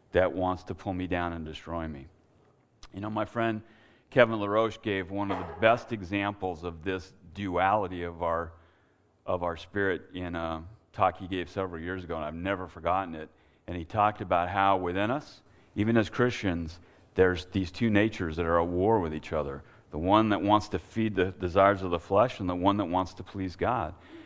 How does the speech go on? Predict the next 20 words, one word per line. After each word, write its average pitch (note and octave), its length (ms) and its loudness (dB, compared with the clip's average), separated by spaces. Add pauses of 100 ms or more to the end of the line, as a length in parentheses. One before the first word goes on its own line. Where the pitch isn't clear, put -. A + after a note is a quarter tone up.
(140)
And F#2 100 -2
he F2+ 60 -4
said, G#2 300 4
you, G2+ 100 0 (140)
to F#2+ 120 0
the E2+ 80 -2
kids, B2+ 280 2
he F#2 60 -6
says, F2+ 260 -4
"Picture - 340 -2
them B2 160 2
as G2+ 80 -4
two - 180 -2
dogs G2+ 560 4 (1120)
that F2+ 160 -4
live A2 220 2
in A2+ 80 -4
that G#2+ 180 -2
same A#2+ 300 -2
yard. G2+ 400 -4